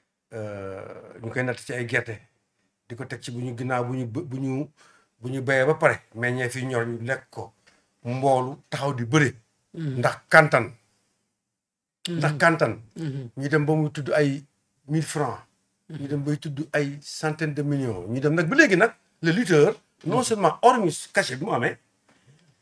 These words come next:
Speaker 1: mu am salaire mensuel boo xamante ne équivalent au directeur de société la.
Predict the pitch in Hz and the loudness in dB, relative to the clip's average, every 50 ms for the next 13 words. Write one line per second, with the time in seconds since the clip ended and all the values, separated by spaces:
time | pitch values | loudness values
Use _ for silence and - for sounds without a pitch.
0 | _ _ - 151 185 214 196 175 156 202 196 185 170 160 170 196 196 175 - - | _ _ -8 -2 2 2 2 4 6 8 8 8 8 8 6 4 4 4 2 2
1 | 151 135 131 123 123 143 156 160 151 147 156 151 151 - - 196 196 - 196 165 | 0 0 0 -2 -2 0 2 2 2 0 0 -2 -2 -2 -4 -6 -4 -4 -4 0
2 | 147 160 156 151 151 151 135 123 143 131 143 131 123 117 120 117 - 110 104 98 | 2 2 4 4 2 2 0 -2 -6 -8 -8 -10 -8 -8 -10 -10 -10 -10 -12 -12
3 | 92 | -14